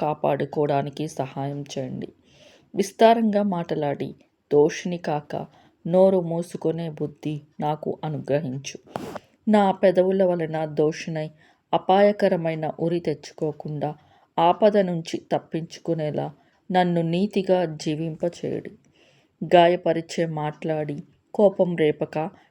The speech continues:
క్రోధమును చల్లార్చే మృదువైన మాటలు నాకు నేర్పండి. బలహీనుడనే నా నోట మూఢవాక్యాలు పలకకుండా,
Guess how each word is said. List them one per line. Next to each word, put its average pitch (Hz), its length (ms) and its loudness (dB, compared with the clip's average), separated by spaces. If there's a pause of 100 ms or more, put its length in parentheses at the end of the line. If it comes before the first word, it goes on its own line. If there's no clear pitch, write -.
(160)
క్రోధమును 196 680 6 (140)
చల్లార్చే 165 840 -2 (340)
మృదువైన 180 560 4
మాటలు 165 500 -2 (100)
నాకు 147 260 -6
నేర్పండి. 131 600 -8 (680)
బలహీనుడనే 185 920 2 (400)
నా 170 200 -2
నోట 156 400 -2 (600)
మూఢవాక్యాలు 175 840 2
పలకకుండా, 147 800 -6